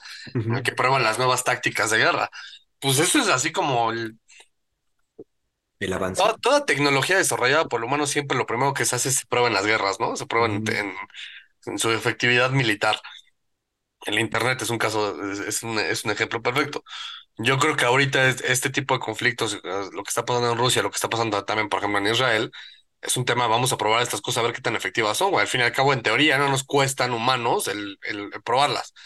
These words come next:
Speaker 2: Ujú.
Speaker 1: No nos cuestan a los que lo están lanzando, ¿no? <laughs> Este,
Speaker 2: Sí, güey.
Speaker 1: pero,
Speaker 2: Claro.
Speaker 1: pero, pues sí, es, es, es, sin duda es parte esencial y creo que obviamente están teniendo avances significativos de, de, en, en materia militar,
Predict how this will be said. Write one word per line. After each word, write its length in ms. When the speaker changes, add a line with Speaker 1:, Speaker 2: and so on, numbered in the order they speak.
Speaker 2:
Ujú. 360
Speaker 1:
No 80
nos 120
cuestan 300
a 40
los 180
que 80
lo 80
están 220
lanzando, 420
¿no? 180
<laughs> 20
Este, 300
Speaker 2:
Sí, 160
güey. 180
Speaker 1:
pero, 320
Speaker 2:
Claro. 20
Speaker 1:
pero, 240
pues 140
sí, 100
es, 200
es, 240
es, 220
sin 380
duda 120
es 60
parte 260
esencial 440
y 60
creo 200
que 280
obviamente 540
están 200
teniendo 300
avances 460
significativos 920
de, 160
de, 120
en, 180
en 120
materia 340
militar, 600